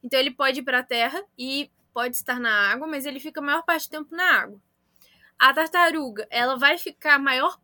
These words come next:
tempo na água e ela só vai sair pra desovar, então pra bo-, botar os ovos dela, ela bota e sa-, e volta pra água de novo. Ela vai ficar quase que, sei lá, noventa por cento do tempo dela nadando.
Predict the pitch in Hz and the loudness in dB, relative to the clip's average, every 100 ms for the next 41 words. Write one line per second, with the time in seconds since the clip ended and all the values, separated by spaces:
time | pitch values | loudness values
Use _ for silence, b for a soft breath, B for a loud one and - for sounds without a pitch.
0 | _ 285 262 247 240 277 311 233 208 226 | _ -4 -4 -4 2 6 8 10 8 6
1 | 262 415 539 _ b b b _ _ 285 | 0 -4 -4 _ b b b _ _ -2
2 | 294 285 294 330 294 359 - 381 320 311 | 4 4 4 0 2 2 2 0 2 2
3 | 403 - _ 330 339 440 415 349 359 453 | -2 -4 _ 6 6 6 2 -4 0 0
4 | 392 285 220 247 247 254 294 285 247 269 | 4 2 2 -6 -8 -6 -8 -12 -6 -6
5 | 277 294 370 311 285 339 392 262 262 359 | 0 0 2 0 0 0 -2 0 0 -2
6 | - - 233 262 233 240 311 - 440 B | -10 -8 -6 -4 -4 -2 -2 -4 -12 B
7 | B B - 311 440 _ - - 302 285 | B B -4 -2 -2 _ -14 2 4 4
8 | 262 269 269 269 269 320 311 302 311 349 | 0 0 0 0 0 2 2 2 -8 -6
9 | 226 202 202 - 226 240 - 262 285 - | -6 -8 -16 -6 -2 -2 0 2 2 -2
10 | _ _ _ _ - 339 440 440 415 381 | _ _ _ _ 6 8 8 6 -2 0
11 | 349 226 _ - 269 240 226 277 403 339 | -2 -6 _ -6 -4 -2 -2 -2 -4 -6
12 | 339 302 277 254 233 269 277 320 254 185 | -6 -4 -6 -6 -4 -4 0 -2 -2 -6
13 | 165 | -10